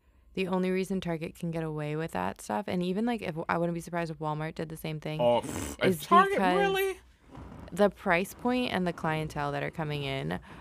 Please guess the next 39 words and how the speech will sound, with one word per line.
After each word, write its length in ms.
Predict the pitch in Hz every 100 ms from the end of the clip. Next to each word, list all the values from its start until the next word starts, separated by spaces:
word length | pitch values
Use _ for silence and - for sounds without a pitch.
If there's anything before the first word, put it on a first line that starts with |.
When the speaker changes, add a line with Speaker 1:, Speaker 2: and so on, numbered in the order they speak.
| -
Speaker 1:
are 140 | 165
buying 480 | 151 156 151 151 147
more 220 | 143 143
than 160 | 151 151
just 200 | 156 -
clothes, 460 | - 156 151 185
but 140 | 170 160
if 140 | 160
you 60 | 156
can 180 | - 160
add 240 | 156 160 156
on 280 | 151 151 156
clothes, 340 | 185 196 185
it's 160 | 156 -
nice. 440 | 151 - - - -
Speaker 2:
Mm-hmm. 320 | 127 110 95
Speaker 1:
Or 140 | 127 165
if 100 | 151
somebody 340 | - 170 160
doesn't 240 | 151 147 151
have, 200 | 147 143
like, 200 | 151 151
the 160 | 156 160
luxury 480 | 160 156 147 156
of 140 | 160 151
going 340 | 156 151 151
to 400 | - 156 147 147 - - - -
a 80 | 160
specific 720 | - - 156 160 - 160 -
brand 260 | 156 151 165
name 260 | 170 165
store 380 | 147 - 160 160 185
and 160 | 175
they 80 | 85
Speaker 2:
Mm-hmm. 100 | -
Speaker 1:
still 200 | 160 156
wanna, 280 | 156 156 80
like, 240 | - - - - - -
look 380 | 165 165 -